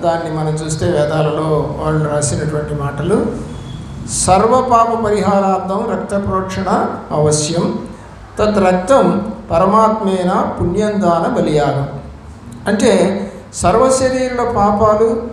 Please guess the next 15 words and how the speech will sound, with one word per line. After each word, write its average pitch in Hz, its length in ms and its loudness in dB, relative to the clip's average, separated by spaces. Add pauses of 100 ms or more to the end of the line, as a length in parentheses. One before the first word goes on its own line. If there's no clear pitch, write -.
పరిహరించుటకు 202 680 0
దేవుడు 175 600 0
తానే 165 640 0 (320)
రక్తం 226 600 0
చిందించి 202 480 2
బలి 170 300 0
కావలసి 170 440 2
వచ్చింది. 139 580 -6 (960)
ఇది 202 680 4 (560)
సత్వ 185 600 0
ప్రమాణం. 160 640 0 (520)
దీన్ని 226 300 2
నెరవేర్చుకోవటం 220 1040 2
కోసమని 185 800 0
బైబిల్ 202 340 4